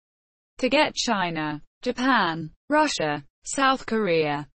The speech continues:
to put the kind of pressure on the regime that will finally bring them to the negotiating table with some kind of realistic prospect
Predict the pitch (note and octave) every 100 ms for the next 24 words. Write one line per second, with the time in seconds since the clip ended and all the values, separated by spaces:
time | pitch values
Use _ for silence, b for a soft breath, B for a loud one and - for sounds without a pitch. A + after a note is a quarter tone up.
0 | - - B3+ C4 G3+ - G3 F#3 F3+ -
1 | G3 - E3 D#3 E3 F3 F3+ F#3 F3 C4
2 | A#3 G3 F#3 G3+ G#3 - B3 C#4+ C#4+ C4
3 | G3 A#3+ A#3 A3+ G#3+ F#3 F#3+ F#3+ F#3 C4+
4 | C4+ G3+ F3 D#3+ F3+ F3 - F3 E3 D#3+
5 | D#3 D#3+ - _ _ _ _ _ - B3+
6 | B3+ - D4+ D4+ C#4+ C#4+ A#3+ A3 G3 F3
7 | E3 D#3+ - F#3+ - D4+ D4 - B3